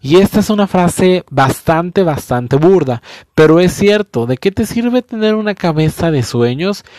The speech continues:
pero la ves a través de una mira de una bala?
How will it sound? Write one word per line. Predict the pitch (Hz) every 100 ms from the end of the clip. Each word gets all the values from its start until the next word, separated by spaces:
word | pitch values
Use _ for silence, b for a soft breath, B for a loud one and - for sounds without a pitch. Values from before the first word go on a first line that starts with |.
| B B
pero | - 143 143 139 139 135 _ _ _
la | - 131 131
ves | 131 160 233 - - _ _ _ _ _ _ _ _ -
a | 135
través | - 127 120 143 143 139 - _ _ _ _ _ _
de | 123 117 123 120 120 _ _ _
una | 147 143 135
mira | 123 143 135 120
de | 113
una | 110
bala? | 107 101 - -